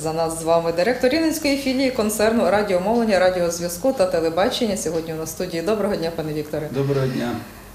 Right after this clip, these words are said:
Speaker 1: Е, ви людина, яка стояла біля витоків, знаєте багато про Антопіль, що було, що є і що планується найближчим часом. От, розкажіть, як телебачення прийшло на Рівненщину, з чого воно починалося і з чим доводилось боротися?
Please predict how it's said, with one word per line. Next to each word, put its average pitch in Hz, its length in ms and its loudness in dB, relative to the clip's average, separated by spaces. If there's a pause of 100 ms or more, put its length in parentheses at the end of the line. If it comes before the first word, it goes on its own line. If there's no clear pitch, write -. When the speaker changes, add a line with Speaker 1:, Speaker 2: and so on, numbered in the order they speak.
(140)
Speaker 1:
Е, 190 280 4
ви 196 260 4
людина, 233 420 4
яка 214 220 0
стояла 208 360 0 (100)
біля 196 180 2
витоків, 196 640 0
знаєте 196 640 0
багато 196 360 0
про 190 180 2
Антопіль, 208 720 0
що - 260 0
було, 208 440 2
що 226 220 -2
є 208 240 2
і 220 40 0
що 208 200 0
планується 233 500 4
найближчим 202 600 0
часом. 185 460 0 (600)
От, 180 180 -2
розкажіть, 214 500 0
як 269 160 2
телебачення 226 580 0
прийшло 190 420 -2
на 196 120 2
Рівненщину, 190 720 0
з 175 120 -10
чого 196 180 0
воно 175 200 -2
починалося 185 840 -2 (300)
і 196 60 -4
з - 20 -2
чим 240 240 2
доводилось 190 560 0 (120)
боротися? 165 560 -2